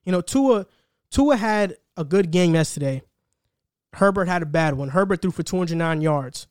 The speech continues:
passing, right? Two hundred nine yards passing is Herbert's second lowest amongst all the games that he played.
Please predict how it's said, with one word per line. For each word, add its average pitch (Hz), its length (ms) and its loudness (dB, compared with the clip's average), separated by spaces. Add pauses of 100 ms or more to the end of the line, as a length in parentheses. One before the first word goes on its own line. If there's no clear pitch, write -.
(100)
passing, 151 440 -6
right? 160 260 -4 (1120)
Two - 200 2
hundred 269 220 0
nine 220 260 0
yards 208 260 2
passing 196 400 -2
is 156 140 -4
Herbert's 175 420 -2
second 208 400 -4
lowest 156 640 -4 (400)
amongst 175 400 -2
all 190 220 0
the 185 80 0
games 175 260 0
that 165 80 2
he 160 80 0
played. 139 460 -6